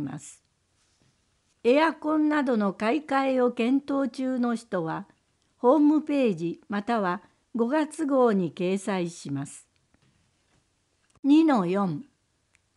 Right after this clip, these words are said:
市役所の一部組織が変わります。さまざまな行政課題に迅速に対応するため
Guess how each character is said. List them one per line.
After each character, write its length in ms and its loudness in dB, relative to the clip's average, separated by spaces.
市 200 -4
役 260 0
所 240 0
の 260 -2
一 320 -2
部 180 0
組 200 -4
織 320 -6
が 220 -4
変 160 -4
わ 140 0
り 140 -4
ま 160 -4
す。 260 -16
さ 200 -2
ま 140 2
ざ 120 0
ま 140 2
な 180 -2
行 220 -2
政 400 -4
課 120 -2
題 280 -2
に 200 -4
迅 280 0
速 320 -2
に 160 2
対 400 -4
応 160 -2
す 160 -8
る 160 -6
た 140 -6
め 260 -8